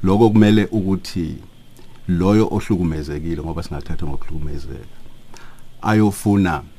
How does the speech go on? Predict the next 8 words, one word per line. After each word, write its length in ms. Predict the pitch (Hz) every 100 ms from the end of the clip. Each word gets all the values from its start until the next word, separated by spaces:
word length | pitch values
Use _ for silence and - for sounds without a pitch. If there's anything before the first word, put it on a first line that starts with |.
| - - - -
ey'nhlakeni 560 | 117 92 107 107 104 98
ey'fanele 580 | 85 - 82 80 67 - - - - - - - - - - -
ubulungiswa. 880 | 117 107 101 85 73 80 69 - - - - - -
Kungayikhomishani 1040 | 92 107 120 104 101 98 - 98 101 107 - -
yamalungelo 540 | 90 95 101 92 82
esizwe, 460 | 82 - 104 98 104 117 - - - - - - -
kungayinkantolo 800 | 92 104 92 98 98 98 92 92
yokulingana, 720 | 87 92 98 92 80 85